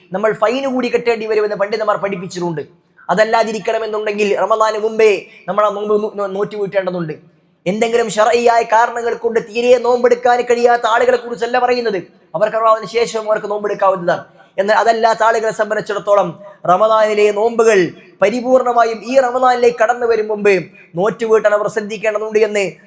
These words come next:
സാന്ദർഭികമായി കൊണ്ട് ഓർമ്മപ്പെടുത്തുകയാണ്. രണ്ടാമതായി സഹോദരന്മാരെ, റമദാൻ മാസത്തിന്റെ മുന്നൊരുക്കം എന്ന് പറഞ്ഞാൽ നമ്മൾ റമദാനിലേക്ക് പ്രവേശിക്കുന്നത് എങ്ങനെയെങ്കിലുമായി തീർന്നുകൂടാ. സാധാരണ ആളുകളൊക്കെ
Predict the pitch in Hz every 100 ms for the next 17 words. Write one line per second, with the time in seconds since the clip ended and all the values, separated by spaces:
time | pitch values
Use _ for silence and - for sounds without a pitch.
0 | - 180 202 226 220 214 208 202 196 190
1 | 190 196 185 208 208 202 190 196 190 185
2 | 156 - - _ 185 220 233 233 220 220
3 | 226 214 240 220 214 202 185 151 - -
4 | 185 220 220 220 214 220 220 226 220 208
5 | 202 170 - - _ _ _ _ _ 170
6 | 240 254 233 226 220 220 220 208 208 196
7 | 277 - _ 175 208 233 214 226 226 220
8 | 196 208 202 226 185 208 208 202 196 180
9 | - 196 240 254 254 247 240 214 202 196
10 | 185 165 160 139 113 _ _ _ _ _
11 | _ _ _ - 180 196 202 190 196 202
12 | 190 170 180 151